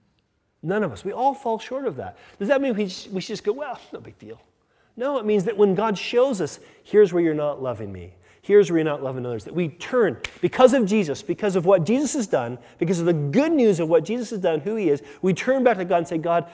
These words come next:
forgive me. I know that Christ died for that. I want to be washed from that, and I want to walk with you." You know what this means? It means God still wants to use you even if you had a horrible week. You know how I know that? I had a horrible week.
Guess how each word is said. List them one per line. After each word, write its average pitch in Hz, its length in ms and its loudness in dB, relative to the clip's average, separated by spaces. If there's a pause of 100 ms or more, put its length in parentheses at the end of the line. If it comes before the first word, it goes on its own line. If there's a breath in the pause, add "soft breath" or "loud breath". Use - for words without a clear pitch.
forgive 151 340 -2
me. 110 240 -10 (400 soft breath)
I 143 80 -4
know 165 100 2
that 160 140 -2
Christ 147 280 0
died 160 240 0
for 160 120 -10
that. 156 320 -4 (160 loud breath)
I - 40 -8
want 147 160 -2
to - 20 -4
be 139 100 0
washed 139 420 -2
from 139 160 -10
that, 127 240 -8 (140 soft breath)
and 120 100 -8
I 127 60 -4
want 127 160 -2
to 127 40 -2
walk 123 360 -2
with 110 180 -8
you." 101 220 -12 (1400)
You 220 80 -4
know 285 60 0
what 311 60 -2
this 277 180 -6
means? 262 300 -2 (200 loud breath)
It 233 80 -4
means 262 220 2
God 269 340 0
still 285 220 -6
wants 254 240 4
to 240 80 -6
use 240 320 0
you 202 180 -2
even 302 260 2
if 285 120 -6
you 247 80 -6
had 233 160 -6
a 220 40 -4
horrible 262 380 -4
week. 277 300 -4 (160 loud breath)
You 226 80 -2
know 320 160 4
how 311 60 2
I 311 60 6
know 302 160 2
that? 330 380 2
I 294 60 -6
had 349 100 -4
a 240 40 -4
horrible 311 340 -4
week. 359 300 -4